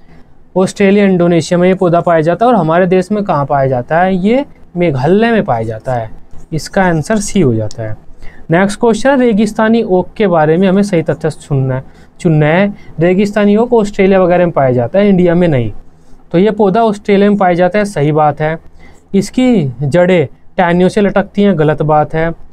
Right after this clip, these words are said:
इसकी, इस पेड़ की जड़ें ज़मीन में गहराई तक चली जाती हैं कि उन्हें पानी न मिल जाए, सही बात है। इस पेड़ की जड़ों में तनों के आसपास पानी इकट्ठा होता रहता है, स्थानीय लोग उसे पीते हैं, ये भी बात सही है।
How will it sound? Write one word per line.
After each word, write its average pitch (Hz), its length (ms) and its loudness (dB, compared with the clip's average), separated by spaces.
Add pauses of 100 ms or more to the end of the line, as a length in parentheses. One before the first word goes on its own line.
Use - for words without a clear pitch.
(400)
इसकी, 226 560 0 (760)
इस 208 140 0
पेड़ 208 260 0
की 220 100 0
जड़ें 160 360 2 (360)
ज़मीन 185 340 2
में 220 200 0
गहराई 156 280 2
तक 196 120 0
चली 185 260 0
जाती 156 320 0
हैं 175 120 0
कि 202 100 -2
उन्हें 214 180 0
पानी 185 220 0
न 170 160 2
मिल 156 180 2
जाए, 160 180 2
सही 139 260 0
बात 135 300 0
है। 139 180 -2 (720)
इस 202 160 0
पेड़ 233 280 2
की 220 120 0
जड़ों 202 260 4
में 226 240 2
तनों 214 260 0
के 208 100 0
आसपास 202 480 2
पानी 202 260 0
इकट्ठा 196 300 -2
होता 165 220 0
रहता 139 260 0
है, 190 100 2
स्थानीय 175 360 0
लोग 160 200 2
उसे 170 160 -2
पीते 196 300 -2
हैं, 139 80 0
ये 190 180 2
भी 202 100 2
बात 160 180 0
सही 120 240 -6
है। 113 140 -6